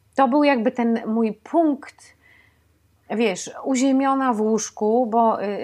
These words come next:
y, kostkę złamałam i tak dosyć, y, niefajnie,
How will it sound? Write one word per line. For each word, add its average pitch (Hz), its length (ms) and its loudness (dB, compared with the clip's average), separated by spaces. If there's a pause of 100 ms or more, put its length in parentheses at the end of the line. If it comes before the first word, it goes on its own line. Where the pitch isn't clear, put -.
(140)
y, - 40 -14
kostkę 240 420 -2
złamałam 208 420 0
i 208 60 -8
tak 208 160 -2
dosyć, 220 480 -4
y, 170 440 -6 (400)
niefajnie, 202 800 0